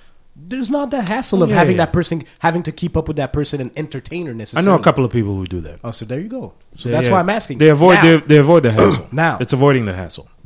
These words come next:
Speaker 1: Exactly.
Speaker 2: They go straight out. They be like, "Yo, how much
Speaker 1: I'm
Speaker 2: for,
Speaker 1: not saying
Speaker 2: how
Speaker 1: it's
Speaker 2: much?"
Speaker 1: right, by the way. I'm not saying it's right. I'm just saying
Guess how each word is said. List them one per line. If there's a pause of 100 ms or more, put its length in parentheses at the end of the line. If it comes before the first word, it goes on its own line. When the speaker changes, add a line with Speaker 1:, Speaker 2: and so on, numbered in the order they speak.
(120)
Speaker 1:
Exactly.
Speaker 2:
They
go
straight
out.
They
be
like,
"Yo,
how
much
Speaker 1:
I'm
Speaker 2:
for,
Speaker 1:
not
saying
Speaker 2:
how
Speaker 1:
it's
Speaker 2:
much?"
Speaker 1:
right,
by
the
way.
I'm
not
saying
it's
right.
I'm
just
saying